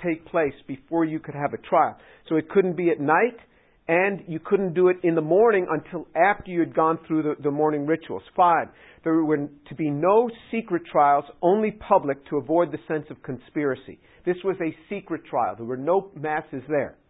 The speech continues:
Six, the Sanhedrin trials could only be conducted in the Hall of Judgment of the temple compound because people would have to know where to go. And, and, uh, this was not conducted in that temple,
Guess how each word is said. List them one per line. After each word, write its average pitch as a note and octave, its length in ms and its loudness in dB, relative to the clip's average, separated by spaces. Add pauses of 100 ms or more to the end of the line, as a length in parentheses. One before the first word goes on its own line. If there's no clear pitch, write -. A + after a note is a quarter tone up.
(460)
Six, G3+ 220 2 (120)
the E3 160 -4
Sanhedrin F#3 640 -2
trials F3+ 360 2
could D#3+ 180 -4
only G#3+ 260 2
be G3+ 120 -6
conducted F#3 560 0
in E3 100 -4
the D3+ 60 0
Hall E3+ 320 2
of D3+ 140 0
Judgment D#3 440 0 (260)
of E3 120 4
the D3 80 -4 (120)
temple F3 380 -2
compound D3+ 520 -2
because C3 220 -12 (100)
people F#3 300 -8
would D#3+ 180 -4
have - 300 -6
to D3+ 60 -16
know D3 220 -2
where C#3 240 -6
to C#3 140 -16
go. A2+ 340 0 (560)
And, C#3+ 200 -2 (140)
and, C#3 260 0
uh, C3 160 4 (140)
this E3+ 120 0 (100)
was F3 140 -8
not E3+ 340 -2
conducted D3 600 -4
in C#3 140 -6
that C3+ 200 -4
temple, C3 380 -8